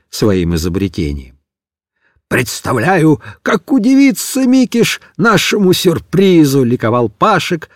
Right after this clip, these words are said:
прохаживаясь под воротцами взад и вперёд и не сводя с них восторженных глаз. Тем временем Пепик,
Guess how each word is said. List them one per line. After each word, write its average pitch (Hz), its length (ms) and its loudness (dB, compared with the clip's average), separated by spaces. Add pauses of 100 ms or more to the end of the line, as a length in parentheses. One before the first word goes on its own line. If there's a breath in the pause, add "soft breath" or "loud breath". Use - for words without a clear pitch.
(160)
прохаживаясь 131 760 0
под 110 180 -4
воротцами 131 640 0
взад 107 320 -2
и - 20 -8
вперёд 180 500 -2 (220 loud breath)
и 123 160 -2
не 107 100 4
сводя 107 400 0
с - 100 -6
них 139 220 -2
восторженных 92 840 -4
глаз. 80 600 -10 (920)
Тем 269 220 4
временем 254 420 4
Пепик, 185 580 -2